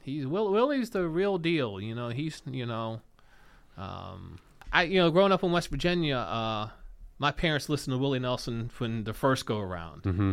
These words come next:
Speaker 1: when he was trying to be a country star.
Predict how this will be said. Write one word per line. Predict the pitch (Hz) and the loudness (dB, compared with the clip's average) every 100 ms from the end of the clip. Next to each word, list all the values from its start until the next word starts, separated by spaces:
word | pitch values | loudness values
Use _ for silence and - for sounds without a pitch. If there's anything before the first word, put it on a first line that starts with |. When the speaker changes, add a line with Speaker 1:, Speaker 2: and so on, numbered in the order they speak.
| 90 | 2
Speaker 1:
when | 117 | -2
he | 117 135 | 0 2
was | 123 - | 2 -4
trying | - 139 131 | -2 0 2
to | 120 | 0
be | 101 127 113 92 - _ - - - - - - | -2 -2 -2 -6 -12 _ -20 -20 -20 -20 -20 -16
a | - | -12
country | - 117 - 95 | -8 -8 -6 -10
star. | - 95 78 69 | -8 -8 -8 -12